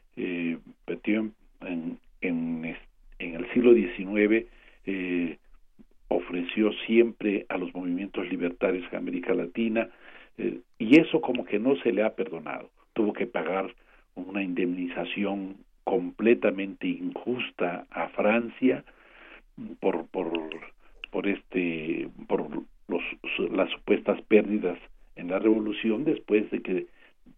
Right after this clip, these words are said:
mm, Haití fue durante mucho tiempo la fuente de rique-, de mayor riqueza en el Caribe para Francia. Era la, la joya de la corona, Haití,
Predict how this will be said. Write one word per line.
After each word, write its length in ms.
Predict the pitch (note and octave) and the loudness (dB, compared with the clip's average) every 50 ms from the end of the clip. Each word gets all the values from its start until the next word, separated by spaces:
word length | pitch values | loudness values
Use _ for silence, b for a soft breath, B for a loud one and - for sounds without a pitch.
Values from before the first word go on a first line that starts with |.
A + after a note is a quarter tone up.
| - _ _ | -20 _ _
mm, 720 | - - - - - - - - - - _ _ - - | -18 -18 -16 -16 -16 -18 -18 -18 -20 -20 _ _ -2 0
Haití 520 | F#2 F2+ F2 - - A2+ A2+ A2+ A#2 A2+ B B B B _ - - | 0 0 0 0 0 2 2 2 2 0 B B B B _ -4 0
fue 140 | - A2+ | 2 4
durante 400 | A2+ G#2 G2+ G2 F#2+ F2+ - F#2+ | 4 4 2 0 -2 -2 -6 -6
mucho 320 | F#2 G2 A2+ A#2 - G2 G2 | -4 -4 -4 -4 -4 -6 -6
tiempo 600 | - - G2 G2+ G#2+ G#2 G2+ - G#2 G#2 G#2 - b b b b b b - | -6 -4 -2 -2 -2 -2 -4 -4 -4 -4 -4 -4 b b b b b b -4
la 160 | F2+ F2+ F2 - | -2 -2 -2 -2
fuente 380 | - - A2 A2 G#2+ - G#2+ | 0 2 2 2 2 2 0
de 140 | F#2 F#2+ F#2 | 0 0 -2
rique-, 380 | - F#2 - - - A2+ G#2 - - - | -4 -6 -8 -2 -2 -2 -2 -2 -4 -2
de 120 | - G2 | -2 -2
mayor 360 | F2+ F2+ F#2+ F#2 F#2+ A2 A#2+ A#2 | -2 -2 -2 0 2 2 4 4
riqueza 540 | A#2 A2+ - - - A#2 A2 G#2+ - - | 2 0 0 2 4 4 4 2 0 -4
en 140 | G2 F2+ F2 | -6 -6 -6
el 120 | E2+ E2+ - | -8 -8 -8
Caribe 540 | - - F#2 F2 F#2 G2+ G2+ A2 A2 G#2+ b b b b b b b _ | -6 -4 -4 -2 -2 0 0 0 0 -2 b b b b b b b _
para 480 | - - F#2 F2 F2+ - F3 - E2+ E2+ - | -4 -4 -2 -2 -2 -2 -2 -4 -6 -6 -4
Francia. 640 | - G#2+ C3 E3 F3+ F3 E3+ - - F#3 F3 E3 - b b b b b b | 0 4 4 6 4 4 2 -2 -4 -6 -6 -6 -8 b b b b b b
Era 260 | - - G2+ A2 C3 | -2 2 4 6 6
la, 180 | C3 A2 - - - - - - | 6 4 0 -4 -12 -20 -16 -12
la 160 | F2 F2+ F2 | -8 -8 -8
joya 380 | F2 - - G#2+ G#2+ A2+ A2+ G#2 | -8 -4 -2 0 4 4 4 4
de 100 | G2+ F2+ | 2 0
la 140 | F2+ F2 E2+ | -4 -6 -6
corona, 480 | - F2 F2+ G2+ A#2+ C3 B2+ G#2+ F#2 | -8 -8 -4 0 0 0 0 -2 -6
Haití, 480 | E2+ E2 D#2+ - - - F#2+ F#2 F2 | -8 -10 -14 -14 -12 -10 -8 -8 -10